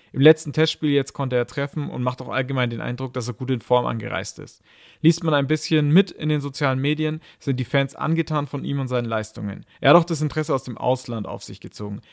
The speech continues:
Die Kaizer Chiefs aus Südafrika würden ihn sehr gerne in ihren Reihen haben, auch Al Ahly Tripolis aus Libyen soll angeklopft haben. Bei Asam im Club ist er der unumstrittene Chef im Zentrum. Für das Nationalteam ist er nicht ganz so hoch in der Hierarchie, aber dennoch jemand, der im Mittelfeld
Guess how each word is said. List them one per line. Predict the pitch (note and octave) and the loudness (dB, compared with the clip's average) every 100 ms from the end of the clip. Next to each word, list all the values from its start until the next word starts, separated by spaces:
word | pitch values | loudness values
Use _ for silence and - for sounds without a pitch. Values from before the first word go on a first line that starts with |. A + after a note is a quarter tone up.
| - _ | -20 _
Die | A#2+ | -2
Kaizer | D3+ D#3+ E3 | 4 4 4
Chiefs | - F3+ - | 0 0 0
aus | C3 C3+ | -2 -2
Südafrika | A#2 C#3+ - E3+ E3 D3 | 0 0 0 -4 -2 -2
würden | D3 D3 | -2 -2
ihn | C3 | 0
sehr | C3+ D3 | 2 4
gerne | D3 D3 C#3 | 2 0 -4
in | |
ihren | C#3 C3 | -4 -4
Reihen | B2+ C3 C3+ | -2 -2 0
haben, | B2+ B2+ - - | -2 -2 -8 -6
auch | C3 - | -6 -2
Al | C3+ | 0
Ahly | C3 C3+ C3 | 2 0 -4
Tripolis | - C#3+ C#3+ C3+ C#3+ - | -4 -2 0 0 -2 -4
aus | B2 A2 | -4 -4
Libyen | C3 D3+ B2 A2+ | -2 -2 0 -4
soll | G#2+ F2+ | -4 -4
angeklopft | G#2+ G2 - G#2+ - G#2+ | -6 -8 -12 -14 -12 -10
haben. | G#2 - _ - _ _ | -10 -12 _ -20 _ _
Bei | C#3 | 4
Asam | C#3+ C#3 E3 E3 | 6 6 4 2
im | D3+ | -4
Club | - F3+ G3 - - | 2 4 4 -4 -6
ist | C3+ | 2
er | C#3 | 4
der | C#3+ C#3 | 4 4
unumstrittene | E3 D#3+ - D3+ C3 A#2 | 2 2 0 -2 -2 -2
Chef | C3+ B2 | -2 -4
im | A#2+ A2 | -8 -6
Zentrum. | A#2+ A2 A2+ G#2+ - _ | -8 -8 -10 -12 -14 _
Für | _ D3 | _ 2
das | C#3 | 4
Nationalteam | D3 - C#3+ D#3 - D3+ | 0 0 2 2 0 -6
ist | C#3 C3 | -4 -2
er | |
nicht | C3 A#2+ | -4 -8
ganz | - A#2+ E3+ | -2 0 2
so | F#3 | 0
hoch | F3 F3 | 0 0
in | F3 | -2
der | D#3+ | -4
Hierarchie, | E3 E3 E3 F3+ F#3 G3 - - | -2 -4 -2 0 0 -2 -14 -2
aber | B2+ B2+ | 4 4
dennoch | B2+ D3+ D3+ | 6 4 4
jemand, | D3 D3 C#3+ - | -2 -4 -4 -2
der | B2 | -2
im | B2 | 0
Mittelfeld | B2+ C#3+ D3+ - C#3 C#3 | -2 -2 -6 -2 -2 -2